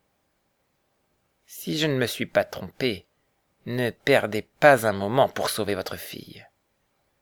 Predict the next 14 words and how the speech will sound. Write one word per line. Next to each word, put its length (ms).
En 160
disant 300
ces 220
mots, 220
il 140
piqua 380
sa 180
mule 340
et 140
disparut 800
dans 300
un 100
sentier 560
étroit, 520